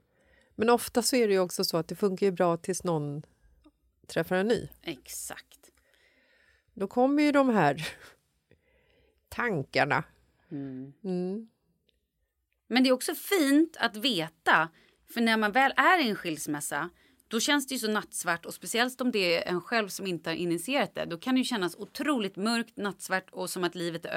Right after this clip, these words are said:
Speaker 2: över. Jag kommer aldrig vara lycklig igen, jag kommer aldrig mer vilja ha sex med någon, jag kommer aldrig, alltså, du vet, alla de där tankarna.
Speaker 1: Mm.
Speaker 2: Och då tycker jag det är så fint att man faktiskt vet, som den här kvinnan.
Speaker 1: Mm.
Speaker 2: Många hade nog tänkt så här, "Ah, femtio år och skiljer sig, livet är över, shit vad hemskt."
Speaker 1: Mm.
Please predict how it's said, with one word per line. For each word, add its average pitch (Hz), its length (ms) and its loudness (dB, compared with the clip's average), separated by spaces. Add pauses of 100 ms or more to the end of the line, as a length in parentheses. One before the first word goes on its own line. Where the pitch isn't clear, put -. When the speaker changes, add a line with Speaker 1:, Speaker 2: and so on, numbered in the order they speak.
(140)
Speaker 2:
över. 160 260 0 (380)
Jag - 80 -10
kommer 214 200 -4
aldrig 208 240 4
vara 190 80 -2
lycklig 180 280 -6
igen, 170 180 4
jag 170 100 0
kommer 190 240 -10
aldrig 208 300 4
mer 180 100 2
vilja 165 120 0
ha 156 60 -2
sex - 300 -6
med 185 40 -6
någon, 180 120 -2
jag 175 80 -4
kommer - 200 -8
aldrig, 214 320 2
alltså, 220 180 0
du 190 60 -4
vet, 185 160 -2 (120)
alla 240 300 8
de 240 80 4
där 294 140 10
tankarna. 185 540 2 (140)
Speaker 1:
Mm. 208 320 -2
Speaker 2:
Och 214 100 0
då 214 140 4
tycker 381 200 2
jag 311 40 6
det 262 60 4
är 240 100 2
så - 80 -12
fint 175 600 0 (560)
att 196 220 0
man 202 160 2
faktiskt 170 460 -4
vet, 151 480 -4
som 214 160 2
den 180 100 -2
här 294 200 0
kvinnan. 160 460 -6 (160)
Speaker 1:
Mm. 190 280 -6 (280)
Speaker 2:
Många 240 400 8
hade 370 140 8
nog 247 140 2
tänkt 180 240 -2
så 170 80 2
här, 156 140 2
"Ah, 214 240 6
femtio 196 500 0
år 185 80 0
och 175 80 -2
skiljer 285 300 0
sig, 147 320 -4 (340)
livet 226 420 2
är 302 220 6
över, 160 160 2
shit - 340 -4
vad 196 100 0
hemskt." 262 380 0
Speaker 1:
Mm. 196 300 -2